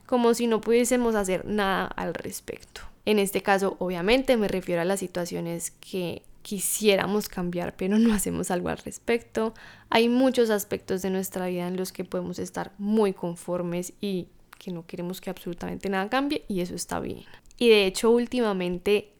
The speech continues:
me he dado cuenta que hay una relación muy estrecha en la inacción, en el hecho de no tomar decisiones fácilmente, con el perfeccionismo,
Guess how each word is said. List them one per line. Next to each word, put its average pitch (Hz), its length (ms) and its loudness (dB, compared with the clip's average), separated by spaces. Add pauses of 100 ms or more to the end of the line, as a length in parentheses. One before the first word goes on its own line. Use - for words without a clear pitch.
(100)
me 208 120 2
he 196 40 4
dado 196 240 4
cuenta 202 420 -2
que 202 160 -12
hay 202 40 0
una 202 160 0
relación 180 500 -4
muy 220 320 0
estrecha 208 760 -2 (640)
en 214 280 4
la 190 80 0
inacción, 202 800 -2 (840)
en 196 180 -6
el 185 120 -6
hecho 180 220 -6
de 214 60 2
no 196 140 0
tomar 202 340 -2
decisiones 190 540 -6
fácilmente, 214 600 -2
con 196 180 -4
el 175 140 -6
perfeccionismo, - 960 -8